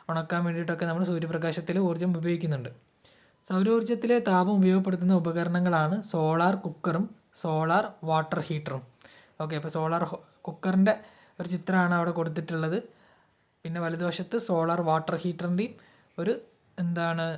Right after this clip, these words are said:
ചിത്രം കൊടുത്തിട്ടുണ്ട്. ഇതൊക്കെ എന്താണ് സൗരോർജ്ജം എന്ന് പറഞ്ഞിട്ടുള്ള ഊർജ്ജം, അതിൻ്റെ ആ ഒരു താപം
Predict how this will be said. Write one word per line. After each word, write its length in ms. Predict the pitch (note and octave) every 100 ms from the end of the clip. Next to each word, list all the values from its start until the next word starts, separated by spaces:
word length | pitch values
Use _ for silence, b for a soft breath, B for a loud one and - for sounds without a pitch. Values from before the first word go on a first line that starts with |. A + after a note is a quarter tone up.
| - -
ചിത്രം 260 | D#3 - F3+
കൊടുത്തിട്ടുണ്ട്. 460 | F3 D#3 D3+ C#3+ B2 - b b b b b b b b _ _ _ _ _ _ E3+
ഇതൊക്കെ 240 | F3+ A#3 A#3
എന്താണ് 260 | F#3 F#3 F#3
സൗരോർജ്ജം 540 | F3+ F3 F3+ F#3 F3+ G#3 -
എന്ന് 100 | F3+ F3+
പറഞ്ഞിട്ടുള്ള 420 | F3+ F3+ F3 F3+ F3
ഊർജ്ജം, 260 | E3+ D#3+ D#3 D#3+
അതിൻ്റെ 300 | D#3+ F3 G3 F3+
ആ 20 |
ഒരു 80 | F3+ F3+
താപം 280 | E3+ E3 F3+